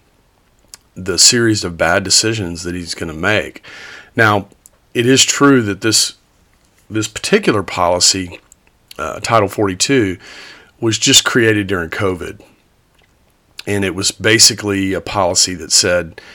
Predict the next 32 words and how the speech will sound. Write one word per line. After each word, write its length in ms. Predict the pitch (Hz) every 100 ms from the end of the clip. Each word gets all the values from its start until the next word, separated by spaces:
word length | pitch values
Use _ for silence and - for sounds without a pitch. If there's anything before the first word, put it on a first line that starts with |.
| - - -
"Hey, 160 | 131 110
you 200 | 101 113
know, 320 | 98 95 90 - _ -
uh, 240 | 98 82
we, 300 | 90 110 107 - -
uh, 420 | 95 76 62 62 98
the 120 | 104
border 240 | 113 131
control, 560 | 120 107 - 107 95 95
Border 320 | 101 117 120
Patrol 340 | 113 107 113 98
can 160 | 95
turn 320 | 90 120 117
you 140 | 107 98
away 500 | 92 101 95 92 85 _ _ _ -
at 220 | 101 90
the 80 | 92
border 500 | 90 95 92 87 82 - - - _ -
due 160 | 101 107
to 80 | 95
covid 540 | - 117 101 92 85 - -
policies 540 | - 87 82 - 139
because 320 | - 98 101 87 - -
we 160 | 98 123
just 120 | 113
don't 140 | 113 101
have 100 | 101
enough 240 | 90 -
people 280 | - 107 82
to 80 | 85
process 580 | - 95 92 92 - -
'em, 160 | 104